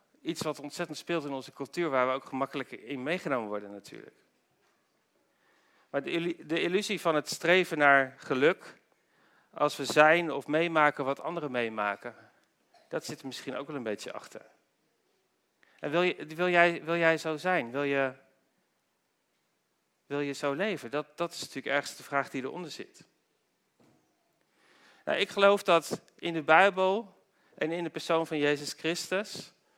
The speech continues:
God een blauwdruk heeft gegeven, een karakterschets, ehm, van, die we mogen volgen. Een karakterschets van het hart van God voor ons. En hij is het rolmodel. En hij is de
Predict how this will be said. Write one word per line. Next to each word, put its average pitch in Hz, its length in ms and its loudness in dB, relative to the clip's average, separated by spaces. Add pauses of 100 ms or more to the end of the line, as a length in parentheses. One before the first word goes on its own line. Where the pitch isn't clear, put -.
(440)
God - 420 -10
een 139 160 -8
blauwdruk 175 500 2
heeft 170 280 2
gegeven, 160 580 -2
een 135 80 -8
karakterschets, - 1000 -2 (720)
ehm, 127 580 0 (880)
van, 135 440 -6 (340)
die 151 240 -16
we 131 80 -12
mogen 139 320 -6
volgen. - 420 -6 (400)
Een 143 120 -10
karakterschets - 880 -4 (260)
van - 160 -14
het 127 100 -12
hart 175 240 0
van 147 140 -4
God - 220 -10
voor - 160 -10
ons. - 420 -20 (720)
En 127 120 -6
hij 180 240 6
is 196 120 2
het 156 100 -4
rolmodel. 113 640 -2 (720)
En 131 160 -8
hij 151 300 2
is 147 140 -6
de 127 260 -2